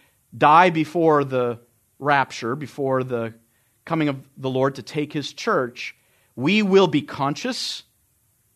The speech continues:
and we will be in glory. Our striving will have ceased. However, that is not the ultimate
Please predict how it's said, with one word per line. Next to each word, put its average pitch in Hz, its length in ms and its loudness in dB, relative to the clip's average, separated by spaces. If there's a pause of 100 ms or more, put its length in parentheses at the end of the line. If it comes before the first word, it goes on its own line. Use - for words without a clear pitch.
(120)
and 131 180 -2
we 151 420 4 (600)
will 139 580 0 (460)
be 147 180 4
in 143 120 2
glory. 123 420 0 (580)
Our 131 120 -2
striving 165 640 2 (560)
will 143 180 0
have 143 100 0
ceased. - 580 -8 (1200)
However, 175 840 2 (640)
that 143 120 -2
is 135 160 -6
not 147 360 2
the 165 160 -6 (100)
ultimate 147 640 2